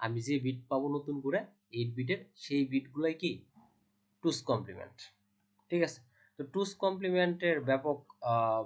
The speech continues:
ব্যাপক, আহ, এর ব্যাপকতা বা এর পরিসর খুব বেশি, ঠিক আছে? এখানে হইছে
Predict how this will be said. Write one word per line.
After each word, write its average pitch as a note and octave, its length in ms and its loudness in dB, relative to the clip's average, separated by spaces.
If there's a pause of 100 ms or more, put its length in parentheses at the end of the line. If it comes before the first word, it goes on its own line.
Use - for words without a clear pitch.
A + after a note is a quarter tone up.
ব্যাপক, C#3 500 0
আহ, A#2+ 220 2
এর B2 80 4
ব্যাপকতা D3+ 680 0
বা A#2 120 -2
এর A#2 160 -4
পরিসর E3+ 280 -2
খুব B2 200 -8
বেশি, A#2 380 -2
ঠিক D3+ 140 -6
আছে? E3 200 -4
এখানে C#3 300 -4
হইছে D3+ 240 -6